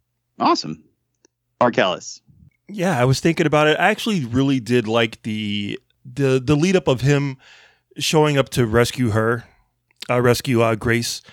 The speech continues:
Speaker 2: He's like, "I'm the lawyer," and, you know, he tried to, tries to escape, uh, get her out, and her consistent way of trying to escape him.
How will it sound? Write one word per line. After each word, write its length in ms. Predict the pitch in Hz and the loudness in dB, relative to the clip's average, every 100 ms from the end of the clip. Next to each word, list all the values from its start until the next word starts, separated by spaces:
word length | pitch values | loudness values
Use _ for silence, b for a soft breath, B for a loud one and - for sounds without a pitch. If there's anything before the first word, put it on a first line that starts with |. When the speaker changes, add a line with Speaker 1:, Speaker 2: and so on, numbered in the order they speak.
| B B | B B
Speaker 2:
He's 140 | 123 120 | -4 -2
like, 160 | 120 | 0
"I'm 200 | 120 120 | 0 0
the 80 | 113 | 0
lawyer," 540 | 113 113 110 110 107 98 | 0 0 0 0 -2 -4
and, 260 | 107 107 | -6 -6
you 60 | 107 | -4
know, 60 | 110 | -4
he 80 | |
tried 240 | 107 117 107 | -2 -4 -2
to, 100 | 104 | -6
tries 360 | - 113 104 | -4 -4 -2
to 100 | - | -2
escape, 480 | 107 101 - 110 - _ _ _ - | -4 -4 -2 -2 -2 _ _ _ -8
uh, 200 | 107 104 | -6 -4
get 180 | 117 127 | 0 2
her 140 | 117 | 2
out, 200 | 107 107 | 0 0
and 120 | 117 | 0
her 460 | 104 127 123 120 117 B B B B - | 2 2 2 0 -2 B B B B -6
consistent 840 | 135 127 - 160 147 165 151 123 | -4 -4 -2 -2 0 0 0 -2
way 180 | 120 123 | -2 0
of 120 | 117 | -2
trying 320 | - 117 117 | 0 0 0
to 120 | 110 110 | 0 -6
escape 400 | - 120 110 - | -4 -4 -2 -2
him. 300 | 123 151 | -4 -4